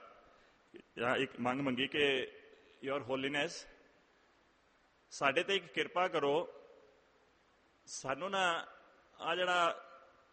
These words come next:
ਨਾਮ ਸਿਮਰਨ ਦੀ ਜਾਚ, ਮੈਡੀਟੇਸ਼ਨ ਦੀ ਜਾਚ ਸਾਨੂੰ ਆਪ ਜੀ ਦੱਸੋ, ਸਾਡੇ ਤੇ ਚਾ-, ਇਸ ਤੇ ਚਾਨਣਾ ਪਾਓ, ਕਰਕੇ ਅਸੀਂ ਜਿਹੜੇ ਪੱਛਮੀ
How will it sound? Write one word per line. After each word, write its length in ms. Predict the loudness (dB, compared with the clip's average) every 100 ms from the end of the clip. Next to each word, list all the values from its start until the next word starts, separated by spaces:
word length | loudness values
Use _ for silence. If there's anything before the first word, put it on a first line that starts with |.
| _ _ _ -8
ਨਾਮ 280 | -2 -2 -2
ਸਿਮਰਨ 440 | -4 -2 -2 0
ਦੀ 120 | -2
ਜਾਚ, 340 | 0 0 0 0
ਮੈਡੀਟੇਸ਼ਨ 640 | 0 0 0 0 -2 -6
ਦੀ 120 | -4
ਜਾਚ 360 | -4 0 2 2
ਸਾਨੂੰ 540 | -2 -6 -6 -6 -8 -14 -10
ਆਪ 240 | -2 -2 -2
ਜੀ 80 |
ਦੱਸੋ, 400 | -4 -4 -2 -2
ਸਾਡੇ 320 | -2 -2 -4 0
ਤੇ 200 | 0 0
ਚਾ-, 180 | -4 -6
ਇਸ 180 | -4 -4
ਤੇ 140 | -6
ਚਾਨਣਾ 400 | -2 0 0 0
ਪਾਓ, 340 | 0 0 -2 -4 -12 -20 -20 -20 -20 -8
ਕਰਕੇ 300 | -4 -2 -2
ਅਸੀਂ 200 | -2 -4
ਜਿਹੜੇ 340 | -2 2 4 2
ਪੱਛਮੀ 760 | 0 -4 -4 -4 -4 -4 -4